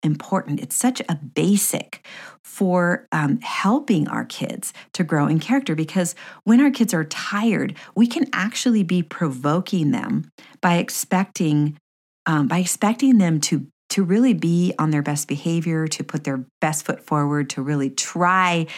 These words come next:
to, um, to, to live into what we're trying to teach them to live into in terms of learning patience and all of that.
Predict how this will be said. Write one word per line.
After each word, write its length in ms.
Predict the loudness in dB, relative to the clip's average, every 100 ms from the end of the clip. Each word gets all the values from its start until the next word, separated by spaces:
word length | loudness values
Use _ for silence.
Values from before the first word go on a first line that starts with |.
| -16 -16 -10 -6
to, 420 | 0 2 2 0
um, 460 | -6 -6 -4 -4 -6 _ _ _ _ -4
to, 240 | 0 0
to 160 | 0 2
live 260 | 4 4 4
into 380 | 6 6 4
what 180 | 0 0
we're 80 | -4
trying 300 | 0 2 2
to 80 | 0
teach 400 | -2 -2 -2 -2
them 360 | 0 2 0 -2
to 120 | -2
live 220 | 0 2
into 360 | 4 4 4 0
in 120 | 0
terms 340 | 0 -2 0
of 140 | -4 -2
learning 240 | -2 -2
patience 800 | -2 -2 -2 0 0 0 -2 -2
and 100 | -2
all 200 | -2 -2
of 120 | -2
that. 400 | 2 2 2 -2